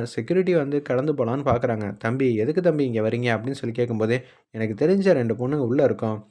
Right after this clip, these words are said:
"தம்பி, இது எந்த ஏரியா? நீங்க வரலாமா வரக்கூடாதா? சொல்லுங்க பாப்போம்" அப்படின்னு சொல்லும் போது, "இல்லைண்ணே,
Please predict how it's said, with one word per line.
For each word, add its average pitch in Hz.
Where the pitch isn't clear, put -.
"தம்பி, 110
இது 117
எந்த 123
ஏரியா? 123
நீங்க 143
வரலாமா 160
வரக்கூடாதா? 143
சொல்லுங்க 180
பாப்போம்" 170
அப்படின்னு 156
சொல்லும் 127
போது, 120
"இல்லைண்ணே, 160